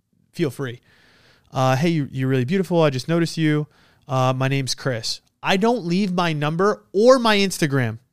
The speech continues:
Do not leave any contact information on the first note, and I'll tell you why.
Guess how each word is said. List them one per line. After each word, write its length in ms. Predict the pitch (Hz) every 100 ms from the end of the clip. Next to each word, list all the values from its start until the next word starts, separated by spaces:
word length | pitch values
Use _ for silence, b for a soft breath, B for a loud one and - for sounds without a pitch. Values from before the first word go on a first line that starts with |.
| _ _ _
Do 160 | 190 190
not 240 | 214 240
leave 240 | 240 220 -
any 200 | 202 254
contact 480 | - 233 220 214 185
information 540 | 185 185 175 170 170
on 60 | 160
the 80 | 135
first 280 | 165 147
note, 300 | 143 131 113 -
and 100 | 139
I'll 100 | 123
tell 160 | 151
you 140 | 135 127
why. 260 | 117 117